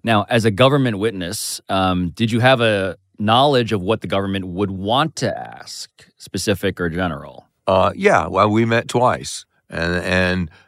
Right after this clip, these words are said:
Speaker 2: and what they don't do, it's interesting, what they don't do is say, "Okay, now here's what we're gonna do." They just simply ask you, "Okay, tell me about this. Tell me about that."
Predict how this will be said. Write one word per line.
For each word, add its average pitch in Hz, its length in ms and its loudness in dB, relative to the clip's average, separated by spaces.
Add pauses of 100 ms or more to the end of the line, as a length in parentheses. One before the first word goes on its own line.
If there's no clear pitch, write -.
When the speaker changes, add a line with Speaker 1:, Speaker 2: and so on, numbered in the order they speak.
(160)
Speaker 2:
and 110 180 0
what 143 160 0
they 143 160 0
don't 143 380 0
do, 127 200 2
it's 113 160 -2
interesting, 98 760 -6 (240)
what - 140 -4
they 135 140 2
don't 151 320 0
do 127 120 0
is 110 120 -2
say, 104 240 -2
"Okay, - 340 -4 (240)
now 95 80 -4
here's 139 260 -2
what 123 140 -2
we're 117 140 -2
gonna 98 160 -2
do." 85 360 -8 (260)
They 120 120 2
just 151 220 -4
simply 120 340 -2
ask 120 360 0
you, - 180 -20 (200)
"Okay, 98 380 -2 (140)
tell 104 180 -2
me 107 160 -2
about 95 300 0
this. - 280 -14 (300)
Tell 104 240 -2
me 107 140 -2
about 87 400 -2
that." 64 420 -8